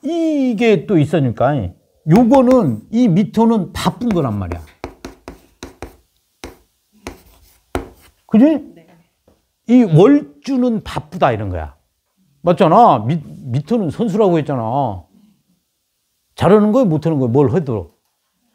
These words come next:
Speaker 1: 어, 노-, 노-, 노련한 거야. 노련한 건데 인성이 많으니까 어떻게?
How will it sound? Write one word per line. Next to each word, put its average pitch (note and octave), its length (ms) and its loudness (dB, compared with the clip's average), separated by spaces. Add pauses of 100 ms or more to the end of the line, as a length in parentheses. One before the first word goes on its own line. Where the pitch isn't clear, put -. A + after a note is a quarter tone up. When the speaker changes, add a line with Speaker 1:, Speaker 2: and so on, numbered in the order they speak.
(240)
Speaker 1:
어, F#3 380 0
노-, G3 160 -2
노-, D#3+ 200 -4
노련한 G#3 640 0
거야. G3 400 4 (1400)
노련한 A#3+ 440 4
건데 A#3+ 240 2
인성이 A#3 380 2
많으니까 A3+ 400 2
어떻게? D3 440 -2